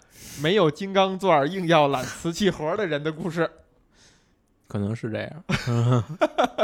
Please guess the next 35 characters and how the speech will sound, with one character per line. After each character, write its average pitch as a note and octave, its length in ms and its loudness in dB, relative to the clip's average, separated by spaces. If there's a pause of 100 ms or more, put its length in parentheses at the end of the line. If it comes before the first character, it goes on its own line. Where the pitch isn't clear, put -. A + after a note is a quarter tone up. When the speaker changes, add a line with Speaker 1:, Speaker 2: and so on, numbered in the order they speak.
(800)
Speaker 2:
就 C3+ 100 2
是 B2 60 4
你 C#3 40 4
怎 C#3+ 140 4
么 G2+ 80 -2
去， A2+ 420 0 (300)
我 A2 100 -6
觉 A2 60 -2
得 C#3 80 -2
怎 C3 100 -4
么 F#2 60 -6
去 A2+ 140 -4
说 D3 260 0
其 C3 80 0
实 C3+ 140 0
都 C#3+ 100 -2
可 A2+ 220 -4
以， - 200 -8 (200)
它 B2+ 400 -4
稍 C#3 160 -8
微 C#3 360 0 (220)
有 G2 240 -4
一 A2 60 -2
点 B2 120 -4
开 F#2 220 -10
放， G2 180 -12 (880)
就 G#2 80 -8
是 G2 60 -8
这 G2+ 120 -10
个 G2 120 -10
结 F#2+ 220 -10
尾， G2 140 -10 (160)
还 F#2+ 200 -10
有 F#2+ 120 -8
这 G2 80 -14